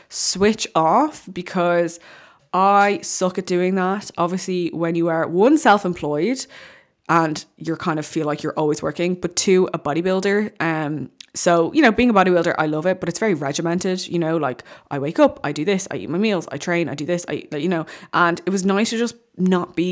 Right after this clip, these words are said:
either of those things for a day, because sometimes I forget that I'm Emma a human and not Emma a coach or Emma a bodybuilder.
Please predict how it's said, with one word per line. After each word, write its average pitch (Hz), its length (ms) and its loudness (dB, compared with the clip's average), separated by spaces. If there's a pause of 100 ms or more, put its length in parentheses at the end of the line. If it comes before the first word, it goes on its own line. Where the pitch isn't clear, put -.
(100)
either 170 160 0
of 170 100 -2
those 170 220 0
things 170 220 -4
for 170 100 -2
a 165 60 0
day, 175 320 0 (560)
because 190 320 2
sometimes 202 380 2
I 175 60 0
forget 160 340 -4
that 160 180 -4
I'm 156 140 -4
Emma 151 240 -4
a 156 40 -4
human 151 400 -4
and 165 140 -4
not 156 240 -4
Emma 151 240 -4
a 147 60 -6
coach 160 320 -6
or 151 140 -4
Emma 143 200 -6
a 139 60 -8
bodybuilder. 160 640 -6